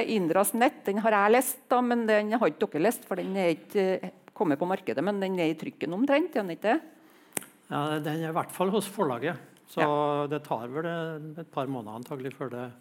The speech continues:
Speaker 2: eh, ferdig og ferdig trykt da.
Speaker 1: Ja.
Speaker 2: Kanskje.
Speaker 1: Eh, og den, eh, vil jeg gjerne reklamere litt for, for, fordi at, eh, den summerer så veldig godt opp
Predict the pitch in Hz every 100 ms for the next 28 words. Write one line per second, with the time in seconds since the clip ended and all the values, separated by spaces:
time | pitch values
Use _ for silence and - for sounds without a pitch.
0 | _ _ _ _ _ _ _ _ _ 160
1 | 135 127 127 127 - - 147 120 107 127
2 | - - _ 143 135 127 120 - _ _
3 | _ _ - 123 117 - 135 - - -
4 | _ _ _ _ 143 - _ _ _ _
5 | _ _ - _ - - 147 - - _
6 | _ _ _ _ - - 180 185 190 185
7 | - 208 220 247 254 254 240 - 233 -
8 | 196 226 208 202 175 170 196 196 165 160
9 | 196 175 180 190 170 208 180 190 190 165
10 | 165 - 185 175 185 185 190 - - 226
11 | 202 135 120 160 202 202 202 147 160 180
12 | - 170